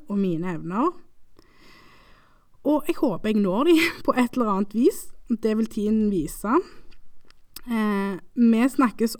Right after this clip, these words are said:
om cirka to uker, har jeg bestemt. Og i mellomtiden så ønsker jeg dere en fin påske, og ja, gjør noe som får deg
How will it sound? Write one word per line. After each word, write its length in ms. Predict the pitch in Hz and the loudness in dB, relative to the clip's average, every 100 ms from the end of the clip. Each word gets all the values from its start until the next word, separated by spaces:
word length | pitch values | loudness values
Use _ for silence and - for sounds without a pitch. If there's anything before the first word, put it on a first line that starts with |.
| 214 | -2
om 180 | 202 - | -2 -2
cirka 320 | - 214 214 202 - | -6 -4 -4 -6 -10
to 500 | - 208 208 220 233 - | -10 -6 -2 0 -2 -4
uker, 540 | 180 143 214 427 - - - | -6 -2 2 2 2 -6 -4
har 140 | 220 | -2
jeg 100 | 214 | -2
bestemt. 360 | 233 277 415 - - - - - - - - | -2 -2 -2 -4 -16 -18 -20 -20 -20 -16 0
Og 60 | 220 | 2
i 60 | |
mellomtiden 500 | 214 240 254 254 254 | 4 4 2 2 -2
så 80 | 247 | -2
ønsker 300 | 196 190 - | -6 -4 -6
jeg 80 | 175 | -6
dere 240 | 170 139 | -8 -12
en 80 | 160 | -14
fin 220 | - 220 214 | -6 -2 -2
påske, 760 | - 202 170 - - 202 226 262 277 262 - | -2 -6 -6 -10 -10 -6 -2 0 0 -4 -8
og 920 | 190 185 185 190 190 190 190 190 - - | -6 -4 -4 -4 -4 -4 -4 -6 -12 -18
ja, 300 | 202 208 175 139 - - - - | -4 -2 -2 -4 -10 -12 -14 -8
gjør 280 | 190 208 254 381 | 0 2 4 4
noe 240 | 202 196 | 4 0
som 160 | - 214 | -2 -4
får 320 | - 190 220 | -2 -2 -2
deg 140 | 214 | -4